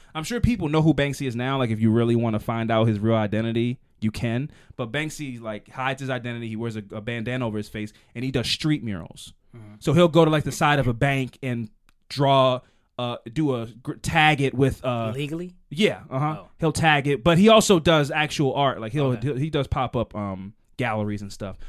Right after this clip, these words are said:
Speaker 1: But his most known stuff is, like, on the side of buildings,
Speaker 2: Hmm.
Speaker 1: like, illegally.
Speaker 2: Yeah.
Speaker 1: Yeah.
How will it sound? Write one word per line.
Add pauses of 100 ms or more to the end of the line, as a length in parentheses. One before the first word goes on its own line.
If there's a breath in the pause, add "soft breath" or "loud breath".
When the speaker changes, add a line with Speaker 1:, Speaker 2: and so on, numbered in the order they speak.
Speaker 1:
But
his
most
known
stuff
is,
like,
on
the
side
of
buildings,
Speaker 2:
Hmm. (540)
Speaker 1:
like,
illegally. (120)
Speaker 2:
Yeah.
Speaker 1:
Yeah.